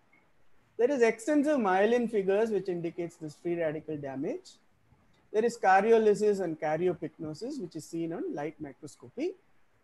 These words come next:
So severe swelling of mitochondria has taken place. Crystal structure is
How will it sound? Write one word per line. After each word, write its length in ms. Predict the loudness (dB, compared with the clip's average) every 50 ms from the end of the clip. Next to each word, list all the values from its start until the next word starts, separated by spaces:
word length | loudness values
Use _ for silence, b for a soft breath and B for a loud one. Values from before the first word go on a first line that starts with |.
| _ -20 _ _ _ _ _ _ _ _ _ _ _ _ _ _ _ _ _ _ _ _ _
So 300 | _ 0 2 2 2 2
severe 420 | -4 -4 -2 2 4 6 6 6 6
swelling 400 | 8 6 6 8 8 6 4 4
of 120 | 4 2
mitochondria 840 | 2 0 -2 -2 -2 -2 -2 -2 -2 -2 0 0 2 2 2 2 2
has 280 | 0 0 0 -2 -6
taken 340 | -8 -10 -8 -6 -6 -8 -8
place. 280 | -6 -8 -10 -10 -10 -12 _
Crystal 420 | -10 -10 -10 -10 -4 -2 -2 -2
structure 540 | -2 -6 -10 -10 -12 _ _ -6 -6 -4 -4 -4
is 340 | -4 -6 -6 -8 -16 -20